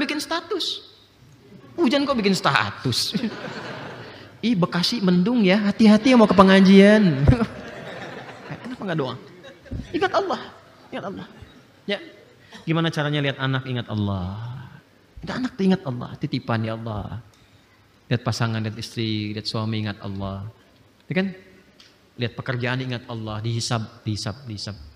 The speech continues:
Naik mobil ingat Allah, dihisab nih gimana caranya di ibadah. Gitu caranya. Itu kalau hidupnya begitu, terjaga kita insya Allah. Insya Allah terjaga. Semoga Allah merahmati kita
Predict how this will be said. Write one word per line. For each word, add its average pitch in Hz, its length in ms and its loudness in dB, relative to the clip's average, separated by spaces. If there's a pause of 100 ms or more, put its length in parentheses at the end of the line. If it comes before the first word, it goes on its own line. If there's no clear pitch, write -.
(260)
Naik 123 160 -6
mobil 123 320 -4
ingat 117 240 -6
Allah, 101 260 -8
dihisab 110 400 0
nih 110 220 -6
gimana 117 160 -4
caranya 110 320 -4
di 104 160 -6
ibadah. 98 320 -8 (240)
Gitu 233 240 -6
caranya. 226 340 -8 (600)
Itu - 160 -4
kalau 190 160 0
hidupnya 165 320 2
begitu, 165 420 -4
terjaga 143 460 -2
kita 113 160 -6
insya 98 240 -8
Allah. 101 160 -14 (600)
Insya 123 240 -2
Allah 101 160 -2
terjaga. 95 480 -6
Semoga 110 240 -2
Allah 107 240 -2
merahmati 104 400 -4
kita 101 160 -8